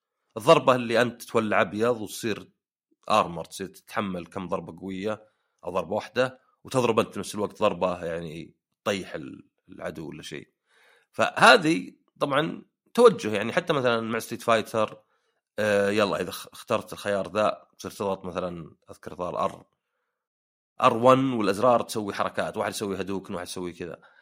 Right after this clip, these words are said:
آه، صدقني يوم جربته صار مو ممتع. بالنسبة لي كان ممل.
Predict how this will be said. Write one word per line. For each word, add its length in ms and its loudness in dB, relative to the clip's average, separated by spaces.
آه، 380 4
صدقني 260 4
يوم 80 8
جربته 240 4
صار 140 -2
مو 100 -4
ممتع. 400 -4
بالنسبة 260 -4
لي 80 0
كان 160 -2
ممل. 380 -4